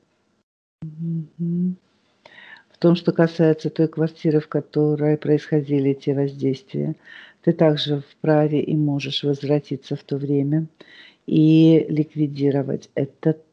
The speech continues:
портал. Да, она это делает. И перепрожить все время перепро-, пребывания там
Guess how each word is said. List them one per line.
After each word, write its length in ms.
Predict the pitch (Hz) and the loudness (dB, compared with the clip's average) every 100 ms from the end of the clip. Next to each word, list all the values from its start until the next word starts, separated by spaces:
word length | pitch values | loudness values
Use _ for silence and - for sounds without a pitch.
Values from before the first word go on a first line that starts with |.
| - - | -16 -10
портал. 600 | 156 - - 139 139 143 _ _ _ _ _ _ _ - | -10 -10 -8 -6 -6 -10 _ _ _ _ _ _ _ -8
Да, 240 | 151 170 | 0 2
она 200 | 180 160 | 4 2
это 200 | 151 156 | 0 -8
делает. 480 | 147 147 147 160 160 - _ - - - - | -10 -8 -6 -8 -10 -18 _ -20 -20 -16 -2
И 100 | 160 | 2
перепрожить 680 | 175 170 165 165 160 160 - | 6 4 4 2 2 0 -4
все 200 | - 151 | -4 -2
время 320 | 147 151 139 | 0 0 0
перепро-, 640 | 131 143 147 143 143 - - | -2 -6 -4 -6 -8 -8 -6
пребывания 760 | 156 143 147 143 143 135 139 | -2 0 0 0 -2 -2 -4
там 360 | 143 - 160 180 | -4 -2 0 -2